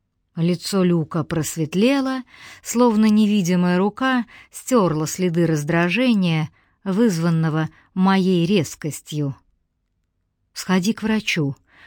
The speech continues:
пусть пропишет тебе снотворное". Я покивала с согласным видом. "Снотворное — это слабость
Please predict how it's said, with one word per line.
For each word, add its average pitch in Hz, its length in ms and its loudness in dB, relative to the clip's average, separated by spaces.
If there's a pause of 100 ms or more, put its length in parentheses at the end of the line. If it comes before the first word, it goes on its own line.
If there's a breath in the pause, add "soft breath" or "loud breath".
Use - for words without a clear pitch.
(140 soft breath)
пусть - 320 0
пропишет 196 560 -2
тебе 180 300 0
снотворное". 143 880 -2 (1200)
Я 196 320 2
покивала 180 800 -2 (180 loud breath)
с - 100 -12
согласным 165 720 0
видом. 147 580 -4 (920)
"Снотворное — 220 960 0
это 208 400 -2
слабость 151 800 -2